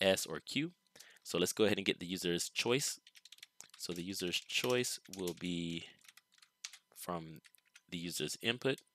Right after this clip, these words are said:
So I'm gonna set user choice equal to input. And then I want to check if the user pressed Q. So if the user's choice was Q,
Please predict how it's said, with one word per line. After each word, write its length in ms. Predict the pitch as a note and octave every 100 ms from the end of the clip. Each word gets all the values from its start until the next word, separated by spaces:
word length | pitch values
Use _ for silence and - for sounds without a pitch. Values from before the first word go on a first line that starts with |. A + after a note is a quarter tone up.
| _ _ _ - - _ _
So 140 | - F2
I'm 60 |
gonna 80 | F2
set 180 | G#2 -
user 240 | F2+ D2+
choice 340 | - G#2+ G#2+ -
equal 200 | - -
to 120 | -
input. 500 | A2 A2 - G#2+ - - - - - _
And 140 | G2 G2
then 340 | G2+ G2+ G2+ -
I 60 | G2
want 240 | G2+ -
to 200 | G#2+ F2+
check 320 | - B2 A#2+ -
if 160 | G2
the 80 | -
user 460 | F2+ F2+ F2+ E2+ E2 _
pressed 380 | - E2 - -
Q. 260 | - C3 - - - - - - -
So 440 | - F2+ E2+ E2+ - -
if 240 | F#2+ -
the 100 | F#2+
user's 520 | F2 E2+ G2+ F#2+ F#2
choice 680 | - - C#3 G#2 G2 - - - - - - - - - _ - - - - - -
was 420 | F#2 F2 E2+ -
Q, 560 | - E3+ E3+ F#2 C3